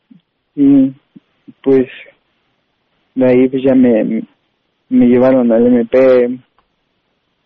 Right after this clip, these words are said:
estuve ahí las cuarenta y ocho horas,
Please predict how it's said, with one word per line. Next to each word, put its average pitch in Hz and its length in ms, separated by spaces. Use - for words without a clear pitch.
estuve 139 380
ahí 127 420
las 110 200
cuarenta 117 440
y 117 120
ocho 123 240
horas, 123 240